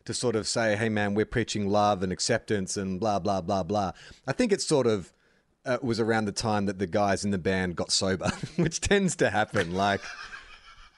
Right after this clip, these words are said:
don't you find that with born-again Christians, it's like once you've had sex with everything you can, once you've taken every drug, once you've done every debauched pursuit,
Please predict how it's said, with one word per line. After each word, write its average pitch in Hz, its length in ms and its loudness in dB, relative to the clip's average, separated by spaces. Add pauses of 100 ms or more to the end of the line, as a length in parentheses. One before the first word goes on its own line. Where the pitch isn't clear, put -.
(100)
don't 196 200 4
you 220 80 0
find 165 440 2
that 160 120 2
with 135 200 0
born-again 127 440 2
Christians, 151 440 0
it's 160 140 -2
like 151 180 2
once 160 280 0
you've 202 100 0
had 160 180 2
sex - 360 0
with 120 120 0
everything 123 520 0
you 113 80 0
can, 98 460 0
once 117 200 0
you've 139 100 -2
taken 120 320 -2
every 117 340 0
drug, 92 480 0
once 113 180 -2
you've 127 120 -4
done 113 220 0
every 123 260 0
debauched 101 720 0
pursuit, 95 540 -2